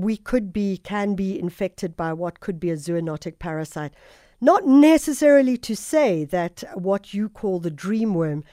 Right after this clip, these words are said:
is zo-, zoonotic, uh, paras-, parasite, but you, you touch on this idea, which I suppose what m-, in many ways science fiction can do, and I'm not sure I like the term science fiction, future fiction maybe, is it, is,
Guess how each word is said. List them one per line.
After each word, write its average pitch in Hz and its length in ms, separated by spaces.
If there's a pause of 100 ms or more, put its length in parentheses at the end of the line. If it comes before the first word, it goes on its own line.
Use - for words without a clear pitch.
(300)
is 277 460
zo-, 165 280
zoonotic, 175 760 (100)
uh, 147 320
paras-, - 580
parasite, 175 600
but 190 180 (520)
you, 262 280
you 269 180
touch - 380
on 370 120
this 339 260
idea, 226 520
which 196 280 (720)
I 220 80
suppose 311 540
what 254 320 (120)
m-, 202 160
in 233 200
many 226 200
ways 226 220
science 202 300
fiction 220 340
can 190 200
do, 175 260
and 170 80
I'm 165 80
not 220 180
sure 214 100
I 196 60
like 180 280
the 196 80
term 190 220
science 165 280
fiction, - 320 (240)
future 277 340
fiction 185 340
maybe, 165 300 (400)
is 220 160
it, 214 180 (120)
is, 220 180